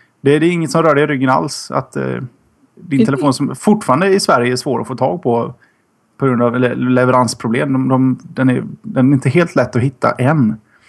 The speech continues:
Speaker 1: Att den fortfarande, eller redan nu anses, eller anses utav oss som ändå är inne i det här, tycker att, eh, det har kommit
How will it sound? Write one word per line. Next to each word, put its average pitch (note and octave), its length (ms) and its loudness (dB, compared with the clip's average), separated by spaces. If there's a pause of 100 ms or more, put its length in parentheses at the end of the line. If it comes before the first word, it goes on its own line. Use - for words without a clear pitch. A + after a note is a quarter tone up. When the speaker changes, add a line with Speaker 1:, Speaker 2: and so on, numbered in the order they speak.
(380)
Speaker 1:
Att - 280 -6
den C3 200 0
fortfarande, B2+ 380 0 (760)
eller C#3+ 160 4
redan C#3 220 4
nu D#3+ 280 4
anses, B2+ 580 0 (420)
eller - 100 0
anses C#3+ 520 0
utav D#3 300 0
oss D#3 140 2
som D#3+ 120 2
ändå C#3 180 4
är C#3+ 60 4
inne C#3+ 200 2
i - 0 -
det D#3 60 2
här, B2 280 2 (380)
tycker C3 220 0
att, C3 220 -2
eh, C3+ 200 0 (640)
det - 100 -2
har C3+ 60 2
kommit C3+ 200 4